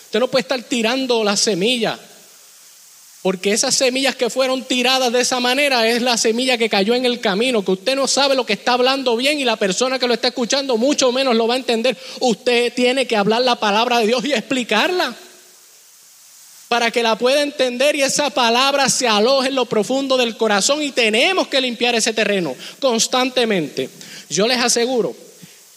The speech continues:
que de esa plantita de habichuela yo voy a cosechar. Yo se lo aseguro. Yo me la llevo de aquí. Pero cuando me la lleve de aquí, yo la voy a poner a que coja algo de sol.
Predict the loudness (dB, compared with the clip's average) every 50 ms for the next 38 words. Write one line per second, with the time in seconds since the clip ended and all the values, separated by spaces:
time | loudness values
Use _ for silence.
0 | -12 -4 -2 -2 -2 -2 -4 -4 -2 -2 0 0 -2 -2 0 0 0 0 0 -2
1 | -2 -2 0 -2 -2 -2 -2 -2 -4 -2 0 0 2 2 2 0 0 -2 0 0
2 | 0 2 0 0 0 0 0 0 0 0 -2 -2 -2 -2 -2 -2 -2 -2 -4 -4
3 | -6 -8 -14 -20 -20 -20 -20 -20 -20 -20 -20 -20 -8 -4 -2 0 0 0 0 0
4 | -2 -2 -2 -2 0 -2 -2 -4 -8 -12 -20 -20 -20 -20 -20 -20 -20 -20 -20 -16
5 | -6 -2 0 0 2 2 0 0 0 0 0 0 -2 -2 -4 -2 -4 -4 -4 -4
6 | -8 -16 -20 -20 -20 -20 -20 -20 -20 -20 -20 -20 -20 -20 -20 -20 -20 -20 -20 -20
7 | -20 -20 -20 -20 -20 -20 -6 -4 -2 -2 0 0 0 -2 0 0 -2 0 0 0
8 | 0 2 2 2 2 2 2 0 0 -2 -4 -4 -4 -6 -12 -20 -20 -20 -20 -6
9 | -2 0 0 2 2 2 2 0 0 -2 -2 -2 -2 -2 -4 -6 -12 -18 -20 -20
10 | -20 -20 -20 -20 -20 -20 -20 -20 -20 -14 -14 -8 -6 -6 -2 0 0 2 2 2
11 | 2 2 2 2 2 2 0 0 -2 -4 -6